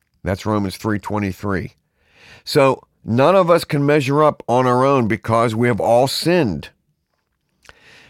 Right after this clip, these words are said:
And there is only one who has not sinned, and that's Jesus Christ. He came to this earth,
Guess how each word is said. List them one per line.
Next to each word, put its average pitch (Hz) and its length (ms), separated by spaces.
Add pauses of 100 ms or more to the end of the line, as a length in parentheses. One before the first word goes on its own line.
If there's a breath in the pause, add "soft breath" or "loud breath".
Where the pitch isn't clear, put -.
(240 soft breath)
And 120 140
there 131 140
is 123 100
only 151 300
one 135 420
who 113 220
has 117 240
not 110 280
sinned, 87 360
and 92 120
that's 104 240
Jesus 104 440
Christ. 98 360
He 127 140
came 139 300
to 139 80
this 131 260
earth, 117 340